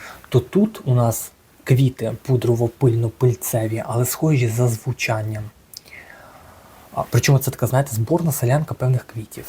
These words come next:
Прекрасно. Ам, я скажу, що, знаєте, тут оця підкладка ніжна, присутня. Ніби це, ну, можливо, це мускус, я не знаю. Але він мені паралелить з ароматом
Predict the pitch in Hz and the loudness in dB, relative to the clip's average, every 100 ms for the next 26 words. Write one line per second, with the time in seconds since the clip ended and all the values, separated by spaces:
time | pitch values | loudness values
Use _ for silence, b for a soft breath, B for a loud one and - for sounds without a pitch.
0 | - _ _ _ B B B B B B | -20 _ _ _ B B B B B B
1 | B - B B B - 123 - 117 117 | B -8 B B B 0 -2 0 0 -2
2 | 123 110 - B B B B B - 123 | -6 -8 -12 B B B B B 0 2
3 | 123 123 120 - _ _ _ _ _ _ | 4 2 0 -6 _ _ _ _ _ _
4 | _ _ _ _ _ - - 123 135 143 | _ _ _ _ _ -14 -4 2 2 2
5 | - 117 170 - - 123 - 131 139 139 | 0 0 0 -2 -2 -2 -2 0 0 0
6 | - 135 - - - - 135 127 - 165 | -2 -4 -4 -12 -8 -4 -4 -2 2 0
7 | 180 - 139 131 135 120 107 113 104 - | 0 -4 2 4 4 2 0 -8 -12 -14
8 | - _ _ _ _ 131 123 - 113 110 | -18 _ _ _ _ -10 -8 -8 -8 -6
9 | 104 127 156 170 185 - 151 127 - - | -2 2 2 2 -2 -2 -4 -4 -8 -4
10 | 135 127 127 143 - 123 113 107 - 127 | 0 2 0 -4 -4 -6 -6 -10 -16 -18
11 | - 127 127 117 113 104 113 B B B | -4 0 0 0 -4 -4 -8 B B B
12 | B B - 123 117 151 185 160 139 120 | B B -4 0 2 2 2 2 -2 -6
13 | 117 113 110 - - - 110 104 123 120 | -4 -4 -6 -10 -18 -12 -10 -2 0 2
14 | 113 - - 123 143 - 113 | 0 -4 -2 0 0 -4 -8